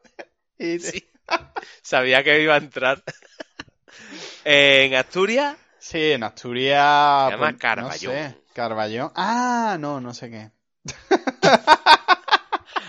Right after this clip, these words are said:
Speaker 2: Ah, claro, eso que, no.
Speaker 1: Pero por lo menos soy sincero. Carballón, imagino que será algo con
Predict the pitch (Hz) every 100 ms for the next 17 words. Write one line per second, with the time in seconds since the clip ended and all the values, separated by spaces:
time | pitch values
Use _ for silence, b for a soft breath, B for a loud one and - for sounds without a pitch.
0 | 147 160 208 226 220 - 196 214 214 196
1 | 190 185 202 190 196 202 156 160 143 _
2 | - B B B B B B B _ 143
3 | 131 135 135 135 175 220 226 247 190 -
4 | 170 160 110 - 156 143 139 170 208 202
5 | 185 190 170 175 165 165 170 165 151 151
6 | 147 147